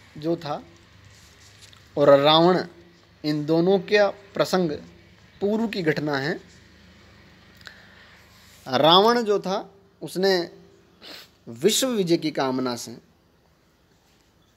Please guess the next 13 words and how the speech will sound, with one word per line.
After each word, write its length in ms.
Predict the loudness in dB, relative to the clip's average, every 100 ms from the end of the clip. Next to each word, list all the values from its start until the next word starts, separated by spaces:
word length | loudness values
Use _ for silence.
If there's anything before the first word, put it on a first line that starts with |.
| -16
बाली 480 | 0 4 4 4
को 160 | 2 0
युद्ध 320 | -2 -8 -8
में 160 | -8 -6
ललकारा 500 | -6 -10 -12 -16 -16
था। 280 | -20 -20 _ _ _ -20
अब 240 | -16 -10
बाली 400 | -4 -2 0 -2
भी 300 | -4 -6 -10 -14 _ _ _ _ _ _ _ _ _ _ -18
शिव 280 | -4 0
भक्त 320 | 2 0 -2 -10
था 240 | -10 -14 -18 _ _ _ _ _ _ -12
और 560 | -8 -6 -6 -8 -12